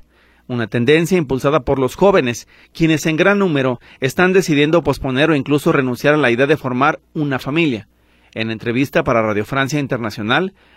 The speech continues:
Marinela Macei, subdirectora de la Escuela de Salud Pública de la Universidad de Chile, explica qué está detrás de esta transformación social.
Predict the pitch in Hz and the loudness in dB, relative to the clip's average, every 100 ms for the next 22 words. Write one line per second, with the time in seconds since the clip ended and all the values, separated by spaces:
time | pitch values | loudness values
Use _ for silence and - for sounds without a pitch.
0 | _ 127 123 131 156 147 117 - 143 196 | _ -6 -4 0 0 0 -2 0 2 2
1 | - - 143 127 117 - 143 143 123 113 | -2 -6 -2 0 0 2 4 4 2 0
2 | 135 147 135 123 131 123 143 147 143 120 | 0 2 2 0 -2 -2 -2 -2 0 0
3 | 120 110 113 113 113 117 131 - 156 131 | 0 0 -2 -4 -4 -2 -2 0 2 0
4 | - _ _ - 143 - 208 - 180 - | -2 _ _ -8 -8 -2 -2 2 0 2
5 | 175 190 190 180 - 185 190 160 165 - | 0 2 2 2 2 2 2 2 0 0
6 | 185 175 180 - 180 175 175 143 120 101 | -2 0 -4 -4 -4 -4 -4 -6 -8 -10
7 | 131 135 117 | -4 -4 -6